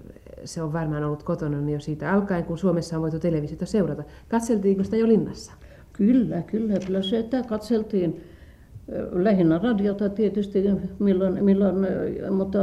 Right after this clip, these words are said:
Speaker 2: televisio-ohjelmahan ei aina voi, sitähän ei aina ole, ö, joka ilta nähtävänäkään.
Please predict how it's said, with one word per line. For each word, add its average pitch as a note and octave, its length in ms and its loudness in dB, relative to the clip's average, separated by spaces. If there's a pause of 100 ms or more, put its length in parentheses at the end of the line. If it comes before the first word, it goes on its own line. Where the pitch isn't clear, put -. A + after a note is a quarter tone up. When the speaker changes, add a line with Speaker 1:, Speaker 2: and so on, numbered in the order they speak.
(400)
Speaker 2:
televisio-ohjelmahan G3+ 1040 0
ei G3+ 220 2
aina G3 300 2
voi, F#3+ 260 2 (420)
sitähän F#3+ 560 0
ei F#3+ 100 0
aina G#3+ 260 2
ole, G#3 160 0
ö, G#3+ 60 0 (1080)
joka C4 220 6
ilta A#3+ 200 4 (440)
nähtävänäkään. E3 720 0